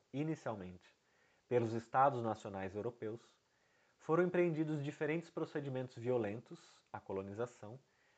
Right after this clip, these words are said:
técnicos na industrialização e subjetivi-, subjetivos na financeirização, para desconectar os elos que mantinham uma comunidade viva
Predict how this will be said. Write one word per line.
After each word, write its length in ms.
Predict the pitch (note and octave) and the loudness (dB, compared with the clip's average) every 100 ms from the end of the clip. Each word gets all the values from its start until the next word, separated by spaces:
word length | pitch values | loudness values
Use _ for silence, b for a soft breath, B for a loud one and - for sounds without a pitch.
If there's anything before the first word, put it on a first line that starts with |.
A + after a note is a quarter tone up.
| b _ _ - | b _ _ 4
técnicos 760 | C#3 E3 F3+ F3+ F#3 F3+ - _ - | 6 6 0 -4 -6 -10 -14 _ -4
na 180 | G#2+ | -2
industrialização 920 | G2+ G#2 - A2 A2 A#2+ A#2 A#2 B2+ - b b b - | -2 -4 -4 -4 -2 -2 -4 -12 -14 -16 b b b -12
e 80 | |
subjetivi-, 800 | B2 - A3 F#3 G#3 G3 E3+ E3 - | -12 -6 -4 0 -2 -2 -2 -2 -6
subjetivos 760 | - - E3 F3+ F3+ D#3 F#2 F2 - - | -4 0 2 2 2 -2 -2 -10 -14 -8
na 140 | A#2 | -8
financeirização, 1000 | A2+ B2 A2+ - G2 G2+ A#2 - G#2+ B2+ _ b b b b b | -6 -4 -4 -4 -6 -4 -6 -8 -14 -14 _ b b b b b
para 200 | C3+ C3+ | 6 6
desconectar 1040 | C3 E3+ G#3 - G3+ F#3 - D3 B2+ - - - | 6 4 4 -4 -2 -4 -4 0 2 0 -8 -8
os 200 | C#3 B2+ | -4 4
elos 380 | C3 C#3+ A#2+ | 6 6 2
que 140 | - C#3 | -6 -4
mantinham 640 | D3 C#3+ - D#3+ C#3+ G#2+ - | -4 -4 -8 -6 -6 -8 -8
uma 200 | B2 A#2+ | -2 -2
comunidade 540 | - B2 A#2 A2+ G#2+ | -2 -4 -2 -2 -2
viva 580 | G2+ G#2+ E3 D#3 E3+ E3 | -6 -4 -4 -2 -6 -8